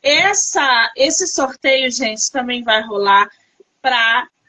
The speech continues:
é, quem tiver assistindo gravado. Às vezes não saiu o exemplar, manda mensagem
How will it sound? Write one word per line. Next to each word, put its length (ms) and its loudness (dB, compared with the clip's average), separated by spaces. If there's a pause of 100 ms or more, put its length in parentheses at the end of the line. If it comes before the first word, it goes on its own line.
(220)
é, 400 0
quem 240 -4
tiver 300 0
assistindo 720 -4
gravado. 1080 -2 (260)
Às 200 -6
vezes 420 0
não 200 0
saiu 560 -2
o 80 -6
exemplar, 680 -2 (280)
manda 600 2
mensagem 840 0